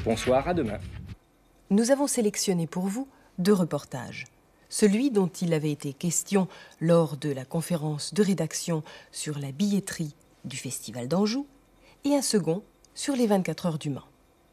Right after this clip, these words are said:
Speaker 2: Le premier nous a montré les inconditionnels du festival,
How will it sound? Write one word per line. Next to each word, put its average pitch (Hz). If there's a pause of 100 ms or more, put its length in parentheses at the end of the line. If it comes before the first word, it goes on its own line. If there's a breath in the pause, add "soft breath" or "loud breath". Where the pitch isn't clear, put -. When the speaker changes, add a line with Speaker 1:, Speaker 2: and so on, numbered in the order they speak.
(800 loud breath)
Speaker 2:
Le 160
premier 220
nous 233
a 220
montré 208 (300 loud breath)
les 196
inconditionnels 160 (260)
du 143
festival, 139